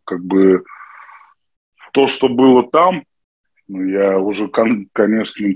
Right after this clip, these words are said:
такими вещами, я уже не лужу, но, <clears throat> как бы, переживал. Да и никак не переживал, а отбивал ещё сверху, увозил с собой, вот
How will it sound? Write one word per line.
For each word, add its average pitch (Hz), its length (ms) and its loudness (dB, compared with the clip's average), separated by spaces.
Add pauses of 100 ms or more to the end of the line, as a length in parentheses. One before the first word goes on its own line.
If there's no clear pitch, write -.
(180)
такими 101 480 -4
вещами, 98 680 2
я 104 160 4
уже 110 300 2
не 107 100 0
лужу, 117 560 2 (1500)
но, 226 560 2 (340)
<clears throat> 147 500 0
как 107 200 -4
бы, 110 580 2 (200)
переживал. 123 920 2 (1500)
Да - 180 -4
и 226 80 2
никак 233 320 0
не 180 80 -2
переживал, 127 720 2
а 113 60 4
отбивал 135 560 0
ещё - 240 -12
сверху, 104 480 -8
увозил 90 420 -4
с - 100 -16
собой, 85 320 -8
вот 82 200 -12